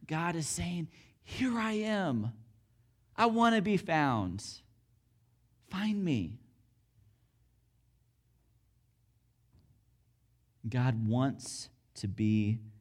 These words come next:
found. And so when we're on our way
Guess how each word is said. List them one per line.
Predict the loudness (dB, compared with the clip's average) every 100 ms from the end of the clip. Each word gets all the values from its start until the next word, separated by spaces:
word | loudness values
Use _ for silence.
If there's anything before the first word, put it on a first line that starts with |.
| _ _ _ -4
found. | -2 -2 -4 -8 -10 -14 -16 _ _ _ _ _ _ _ _ _ _ _ _ _ _ _ _ _
And | 0 2
so | 2
when | 4 4 4
we're | 2 0
on | 0 2 0
our | 0 0 2
way | 2 0 0 2 2